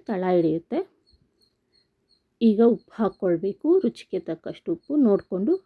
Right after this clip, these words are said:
ಹಾಗೆ ಅರಿಶಿನ, ಆ, ಕಾಲು ಸ್ಪೂನಷ್ಟು ಅರಿಶಿನ ಹಾಕ್ಕೊಳ್ತಾ ಇದ್ದೀನಿ. ಈಗ ಪೌಡರ್ ಮಾಡಿ ಇಟ್ಕೊಂಡಿರೋಂತಹ ಮಸಾಲ ಪೌಡರ್ನ ಹಾಕ್ಕೊಳ್ಬೇಕು. ಮಸಾಲ ಪೌಡರ್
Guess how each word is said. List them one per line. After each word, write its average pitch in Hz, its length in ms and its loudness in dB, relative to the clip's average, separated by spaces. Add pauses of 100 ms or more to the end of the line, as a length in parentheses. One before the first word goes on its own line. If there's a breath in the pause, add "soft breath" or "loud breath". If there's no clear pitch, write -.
ಹಾಗೆ 220 240 0 (220)
ಅರಿಶಿನ, 185 420 -4 (1200)
ಆ, - 100 -8 (100)
ಕಾಲು 214 260 4
ಸ್ಪೂನಷ್ಟು 208 640 -4
ಅರಿಶಿನ 190 360 -6 (100)
ಹಾಕ್ಕೊಳ್ತಾ 160 480 -8
ಇದ್ದೀನಿ. 180 260 0 (1080 soft breath)
ಈಗ 269 120 4 (140)
ಪೌಡರ್ 226 400 4
ಮಾಡಿ 226 180 0
ಇಟ್ಕೊಂಡಿರೋಂತಹ 202 840 -4 (120)
ಮಸಾಲ 196 280 -2 (140)
ಪೌಡರ್ನ 185 520 0
ಹಾಕ್ಕೊಳ್ಬೇಕು. 160 640 -6 (1000 soft breath)
ಮಸಾಲ 254 280 4 (120)
ಪೌಡರ್ 247 280 4